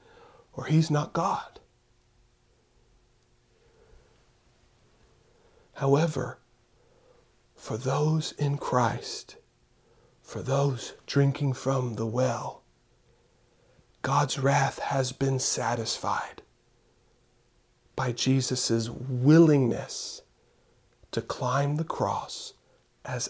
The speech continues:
our substitute. In our stead, he climbed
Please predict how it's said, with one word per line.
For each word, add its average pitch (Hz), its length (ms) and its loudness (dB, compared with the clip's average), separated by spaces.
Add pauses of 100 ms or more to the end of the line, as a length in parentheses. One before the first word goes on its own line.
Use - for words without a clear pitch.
our 131 400 0
substitute. - 1080 -4 (1200)
In - 140 -14
our 135 220 2
stead, - 580 -2 (420)
he 131 160 0
climbed 151 840 0